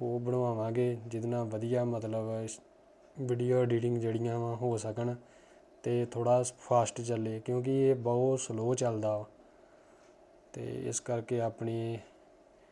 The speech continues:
ਆਪਣੀਆਂ ਵੀਡੀਓ ਜਿਹੜੀਆਂ ਵਾ ਉਹਨੂੰ ਵੱਧ ਤੋਂ ਵੱਧ ਲਾਈਕ ਕਰਿਆ ਕਰੋ, ਸ਼ੇਅਰ ਕਰਿਆ ਕਰੋ, ਸਪੋਰਟ ਕਰਿਆ ਕਰੋ। ਆਹ ਵੇਖੋ ਹੁਣ ਵੀ ਮੈਂ ਵੀਡੀਓ ਡਿਆ ਹਾਂ, ਰੀਲ ਬਣਾਉਣ ਡਿਆ ਹਾਂ, ਇੱਕ ਸੇਵ ਕੀਤੀ ਆ। ਤੇ ਟਾਈਮ ਬਹੁਤ ਲੱਗਦਾ ਵਾ ਤੇ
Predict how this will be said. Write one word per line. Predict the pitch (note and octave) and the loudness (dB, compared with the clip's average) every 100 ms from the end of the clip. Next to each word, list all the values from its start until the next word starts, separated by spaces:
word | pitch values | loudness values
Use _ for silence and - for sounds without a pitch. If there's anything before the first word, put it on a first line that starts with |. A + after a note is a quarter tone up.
| - - - - - - - - | -20 -20 -20 -20 -20 -20 -14 -10
ਆਪਣੀਆਂ | A#2+ B2 A#2+ | -6 -2 0
ਵੀਡੀਓ | A2+ A2+ B2+ C3+ | 0 2 6 6
ਜਿਹੜੀਆਂ | B2+ A#2+ A#2+ B2 | 6 4 4 2
ਵਾ | B2 | 2
ਉਹਨੂੰ | A#2+ B2 A#2+ | 2 0 0
ਵੱਧ | A2+ A2 | -2 -4
ਤੋਂ | A#2+ | -2
ਵੱਧ | A2+ A2 | -2 -2
ਲਾਈਕ | A2+ A2 A2 G#2+ | 0 0 0 -2
ਕਰਿਆ | A2+ A2+ | -4 -4
ਕਰੋ, | A2 A2+ | -4 -6
ਸ਼ੇਅਰ | A2 A#2 A2+ | -6 -6 -6
ਕਰਿਆ | A2 A2+ A2 | -4 -4 -4
ਕਰੋ, | A2 A2 A2+ | -6 -6 -6
ਸਪੋਰਟ | - - A2+ | -8 -6 -6
ਕਰਿਆ | A2 A2 A2 A2 | -6 -6 -4 -4
ਕਰੋ। | A2+ A2+ A#2+ - - - - - - - | -6 -8 -12 -18 -20 -20 -20 -20 -16 -4
ਆਹ | A#2+ A#2+ | -2 0
ਵੇਖੋ | A#2+ | 0
ਹੁਣ | A#2+ B2 A2+ | 0 0 0
ਵੀ | A#2 | -2
ਮੈਂ | A#2+ A#2 | -2 -2
ਵੀਡੀਓ | A2 A#2 A#2+ | -2 0 0
ਡਿਆ | A#2+ A2 A2+ | 0 -2 -2
ਹਾਂ, | A#2 | -2
ਰੀਲ | A#2 A2+ A#2+ | -2 -2 -2
ਬਣਾਉਣ | B2 B2 A#2 | -2 -2 -2
ਡਿਆ | G#2+ A2 | -2 -4
ਹਾਂ, | A2 | -6
ਇੱਕ | - | -6
ਸੇਵ | - A2 | -4 -4
ਕੀਤੀ | G#2+ A2+ A2 A2+ B2 | -4 -8 -6 -4 -4
ਆ। | A#2+ - - - - - - - - - | -4 -12 -20 -20 -20 -20 -20 -20 -20 -14
ਤੇ | A#2 A2+ A2 A2 A2 A2 - - - - | -10 -8 -8 -8 -8 -10 -14 -20 -20 -10
ਟਾਈਮ | A#2 A2+ A2+ A2 | -6 -4 -4 -4
ਬਹੁਤ | A2 A#2 A#2+ | -2 -2 0
ਲੱਗਦਾ | A2+ G#2+ G#2 G#2+ G#2+ | 0 0 -2 0 0
ਵਾ | A2 - B2+ - - - - - - - | -4 -10 -16 -16 -20 -20 -20 -20 -20 -12
ਤੇ | A2+ A2 A2 | -8 -8 -8